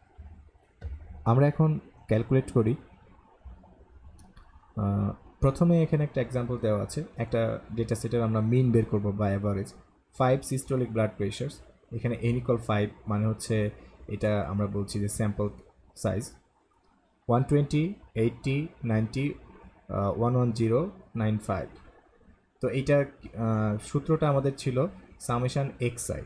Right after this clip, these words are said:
summation, এই summation xi মানে হচ্ছে এক্স ওয়ান, এক্স two plus এক্স এন পর্যন্ত, plus dot dot এক্স এন পর্যন্ত, divide by sum। তো এখানে sum of xi, এখানে আমাদের প্রত্যেকটা data value যোগ করতে হবে।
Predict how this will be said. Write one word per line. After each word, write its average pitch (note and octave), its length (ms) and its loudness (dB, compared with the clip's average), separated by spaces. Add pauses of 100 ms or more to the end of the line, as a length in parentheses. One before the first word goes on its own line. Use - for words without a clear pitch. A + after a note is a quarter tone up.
(160)
summation, B2 360 -2 (100)
এই B2 240 -4 (120)
summation B2 460 -4
xi B2+ 380 -4
মানে B2 220 -2
হচ্ছে B2 360 -4 (360)
এক্স A#2 300 -6
ওয়ান, A2+ 280 2 (460)
এক্স A2+ 240 -4
two B2 260 -4 (380)
plus A2+ 400 -6 (540)
এক্স - 280 -4 (120)
এন C3+ 180 0
পর্যন্ত, F#2+ 520 -6 (420)
plus A2+ 380 -8
dot G#2+ 140 -2
dot B2 180 -2 (160)
এক্স C3 260 -4
এন B2 140 2
পর্যন্ত, G2+ 400 -2 (180)
divide A#2+ 340 -2
by E3+ 120 -2 (320)
sum। G#2+ 160 -4 (600)
তো - 180 -2
এখানে C#3 280 2
sum C3+ 260 0
of C3 140 2 (400)
xi, B2 300 0
এখানে G#2+ 440 -2
আমাদের A#2 220 2
প্রত্যেকটা D3+ 440 0
data A2+ 240 2
value A#2 200 4
যোগ B2 220 2
করতে A2 240 0
হবে। G#2 220 -2